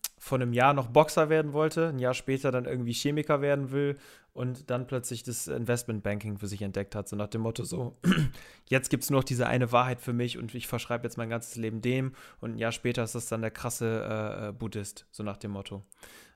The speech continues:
Ähm, das bin ich überhaupt nicht tatsächlich. Also insgesamt bin ich schon recht balanced out, würde ich behaupten.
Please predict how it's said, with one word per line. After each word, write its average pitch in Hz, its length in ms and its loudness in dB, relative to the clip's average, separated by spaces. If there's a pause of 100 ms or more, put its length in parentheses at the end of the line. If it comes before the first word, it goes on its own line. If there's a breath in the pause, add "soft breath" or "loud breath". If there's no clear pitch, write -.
(120)
Ähm, 107 440 -4 (480)
das 135 180 2
bin 196 100 4
ich 135 100 2
überhaupt 117 360 -4
nicht 107 140 -8
tatsächlich. 101 520 -12
Also 107 180 -8
insgesamt 139 840 -2
bin 123 100 -4
ich 120 120 -2
schon 117 180 -2
recht 117 340 -6
balanced 120 440 2
out, 131 280 0
würde 151 140 -4
ich - 80 -12
behaupten. 135 480 -6